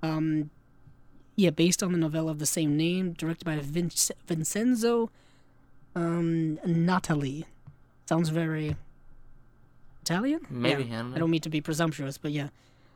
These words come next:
Speaker 1: Um, then Doctor Sleep by Mike Flanagan, which we've talked about. That movie stars E-, Ewan Mc-, uh, Ewan McGregor,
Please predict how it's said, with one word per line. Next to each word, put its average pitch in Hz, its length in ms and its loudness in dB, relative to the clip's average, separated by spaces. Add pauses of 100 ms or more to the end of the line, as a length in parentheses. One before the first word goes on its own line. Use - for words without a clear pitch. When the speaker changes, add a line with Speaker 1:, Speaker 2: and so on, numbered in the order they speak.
(140)
Speaker 1:
Um, 151 300 2
then 190 200 4
Doctor 175 320 0
Sleep 160 240 0
by 156 100 0
Mike 147 220 0
Flanagan, 156 420 -2
which 143 160 -8
we've 143 120 -10
talked 151 280 -8
about. 151 260 -4 (380)
That 170 160 2
movie 180 240 0
stars 160 380 0 (120)
E-, 160 280 2
Ewan 165 360 0
Mc-, 151 240 -4
uh, 156 220 -2
Ewan 180 320 0
McGregor, 190 460 0